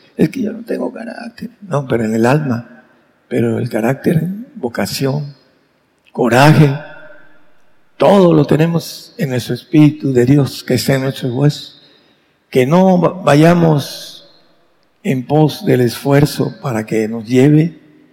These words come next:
es otra cosa. La voluntad está en nosotros. Pero si nosotros ponemos la voluntad en la voluntad de Dios, llegamos. Eso es la bendición que nos ofrece el Señor a través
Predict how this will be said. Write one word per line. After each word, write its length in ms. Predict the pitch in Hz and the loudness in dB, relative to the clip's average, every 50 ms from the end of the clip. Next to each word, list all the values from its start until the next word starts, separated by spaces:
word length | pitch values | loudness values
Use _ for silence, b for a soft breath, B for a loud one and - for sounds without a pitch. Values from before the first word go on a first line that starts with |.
| _ _ _ _ _ _ - | _ _ _ _ _ _ -8
es 180 | 131 110 - | -8 -6 -6
otra 240 | 120 120 120 117 120 | -6 -6 -4 -4 -6
cosa. 360 | 117 - - 156 - - - _ _ _ _ _ _ - | -6 -6 -8 -8 -8 -10 -16 _ _ _ _ _ _ -6
La 100 | - 120 | -4 -2
voluntad 480 | 117 120 120 120 120 117 127 123 127 | -2 -2 -4 -4 -4 -4 -4 -4 -2
está 320 | 135 123 - - - 123 117 | -2 -4 -4 -4 -6 -6 -6
en 120 | 120 127 | -6 -8
nosotros. 560 | 127 123 120 - 160 165 - - - _ _ _ _ _ _ _ _ _ _ _ _ _ _ _ _ _ _ _ _ _ _ _ - | -10 -10 -8 -8 -8 -8 -10 -12 -20 _ _ _ _ _ _ _ _ _ _ _ _ _ _ _ _ _ _ _ _ _ _ _ -2
Pero 240 | - 139 127 120 | 0 0 2 0
si 300 | 113 - - 123 120 113 | 0 -2 -2 -2 -2 -2
nosotros 460 | 117 113 113 120 - 147 160 - 175 - | -2 -2 -4 -2 -2 0 2 2 0 0
ponemos 380 | - 151 151 156 165 170 165 | 0 -4 -4 -4 -4 -2 0
la 80 | 151 143 | 0 0
voluntad 480 | 127 123 127 123 127 - - 143 147 - - - - - - - _ _ _ _ _ _ _ _ _ | 0 -2 -4 -8 -6 -2 0 0 0 -2 -4 -18 -20 -20 -20 -20 _ _ _ _ _ _ _ _ _
en 160 | - 202 - 127 | -10 -8 -4 -4
la 80 | 123 | -2
voluntad 360 | 120 120 120 120 117 - 139 | -4 -4 -6 -6 -2 0 2
de 80 | 147 143 | 4 4
Dios, 460 | 135 139 143 151 147 - - - - 110 | 4 4 4 2 0 -4 -10 -18 -10 -6
llegamos. 760 | 117 107 107 123 131 143 151 143 131 - - - - _ _ _ _ _ _ _ _ _ _ _ _ _ _ _ _ _ _ - | -4 -4 -4 -4 -6 -8 -8 -10 -12 -14 -20 -20 -20 _ _ _ _ _ _ _ _ _ _ _ _ _ _ _ _ _ _ -8
Eso 280 | 214 127 131 - - 139 | -6 -4 -4 -4 -4 -6
es 440 | 131 - - - - - - - - - _ _ _ _ _ _ _ _ _ _ | -6 -8 -10 -16 -18 -18 -20 -20 -20 -20 _ _ _ _ _ _ _ _ _ _
la 140 | - 135 131 | -2 0 0
bendición 600 | 127 127 123 120 117 - - 151 139 135 143 131 | 0 0 -2 -2 -2 0 0 2 2 0 0 -2
que 140 | - 131 127 | -4 -2 -2
nos 180 | 123 117 - | -2 -4 -4
ofrece 440 | 127 113 - 131 143 143 139 - 143 | -4 -2 0 2 2 2 2 0 -4
el 60 | 127 | -4
Señor 520 | 123 - 143 139 143 151 165 160 160 - - b b b b b b b b b b b _ _ - | -2 -4 -4 0 0 2 2 0 -2 -6 -12 b b b b b b b b b b b _ _ -8
a 100 | - 131 | -6 -2
través 640 | 120 127 127 123 135 139 135 135 131 - - - | 0 2 2 4 4 4 4 2 0 -4 -14 -16